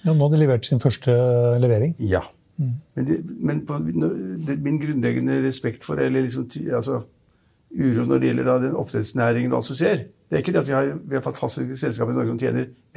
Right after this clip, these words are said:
Speaker 2: enormt med penger, men så skal man da prøve noe nytt, ikke sant? Og da fikk vi da den der, eh, eh, eh, lakseproduksjonen på land i Miami, ikke sant? Og der ramlet det sammen.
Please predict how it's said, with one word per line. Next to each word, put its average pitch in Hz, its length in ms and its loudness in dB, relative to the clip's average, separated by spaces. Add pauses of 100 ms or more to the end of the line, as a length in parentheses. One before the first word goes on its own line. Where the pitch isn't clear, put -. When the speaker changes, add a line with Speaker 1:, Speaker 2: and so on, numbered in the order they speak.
Speaker 2:
enormt 123 320 4
med 131 80 -2
penger, 165 360 0 (500)
men 135 140 -4
så 151 100 -2
skal 143 140 -2
man 156 100 0
da 139 140 4 (100)
prøve 135 240 0
noe 135 140 2
nytt, 180 180 -2
ikke 156 140 -2
sant? 170 180 0
Og 147 60 2
da 143 100 0
fikk 135 220 -6
vi - 20 -2
da 67 160 2
den - 160 0
der, 60 240 0
eh, 64 920 -6 (180)
eh, 151 460 -8 (720)
eh, 73 300 -4 (180)
lakseproduksjonen 120 640 -2
på 123 80 -2
land 143 320 2
i 143 60 0 (100)
Miami, 131 400 2
ikke 160 80 -4
sant? 175 240 2
Og 151 80 -2
der 139 220 2 (640)
ramlet 123 420 4
det 131 60 -2
sammen. 156 340 4